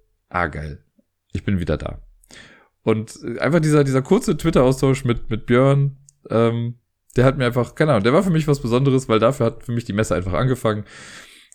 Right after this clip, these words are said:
Und das war so ein, was Unbeschwertes, was Lustiges.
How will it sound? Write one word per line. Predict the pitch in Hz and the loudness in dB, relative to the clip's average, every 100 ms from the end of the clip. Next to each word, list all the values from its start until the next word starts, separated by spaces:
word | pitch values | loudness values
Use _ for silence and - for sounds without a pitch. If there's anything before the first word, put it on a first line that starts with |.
| _ | _
Und | 107 | -6
das | 101 | 0
war | 107 | 2
so | 107 | 2
ein, | 101 101 | -2 -2
was | 98 | -2
Unbeschwertes, | 120 170 139 - 117 117 113 - | 0 2 2 2 0 0 -2 -6
was | 95 | -2
Lustiges. | 120 139 - 117 117 117 | 0 0 -2 0 0 -2